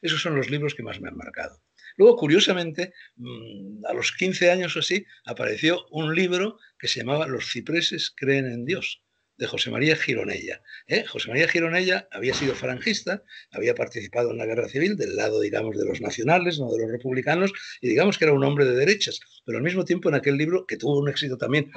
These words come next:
estrepitoso, fue el que cimentó, eh, la energía económica del, de la editorial Planeta,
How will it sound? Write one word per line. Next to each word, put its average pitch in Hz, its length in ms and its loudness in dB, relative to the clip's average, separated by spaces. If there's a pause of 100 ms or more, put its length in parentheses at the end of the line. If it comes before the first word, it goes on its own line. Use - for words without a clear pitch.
estrepitoso, 123 800 0
fue 139 140 2
el 139 80 2
que 147 100 2
cimentó, 107 640 2 (320)
eh, 104 540 -6
la 104 160 2
energía 120 720 0 (220)
económica 139 600 2
del, 117 300 -4
de 120 140 -2
la 113 80 0
editorial 123 400 2
Planeta, 151 520 2